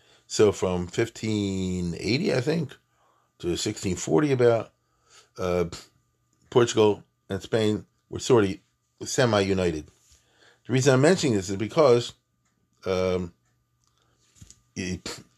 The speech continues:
if you were a member of a foreign country, how, how the Dutch gonna let you in? But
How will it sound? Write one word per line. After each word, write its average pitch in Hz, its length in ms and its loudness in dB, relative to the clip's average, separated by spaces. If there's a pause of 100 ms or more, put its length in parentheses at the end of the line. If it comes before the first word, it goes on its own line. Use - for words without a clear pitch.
(320)
if - 160 -6
you 104 120 4
were 95 140 6
a - 20 0
member 117 280 2
of 92 100 4
a 90 80 -2
foreign 104 300 -2
country, 151 360 -2
how, 98 220 0 (340)
how 104 120 2
the 98 80 4
Dutch 101 280 2
gonna 98 140 -2
let 92 140 0
you 117 140 2
in? 185 240 0 (800)
But 104 280 0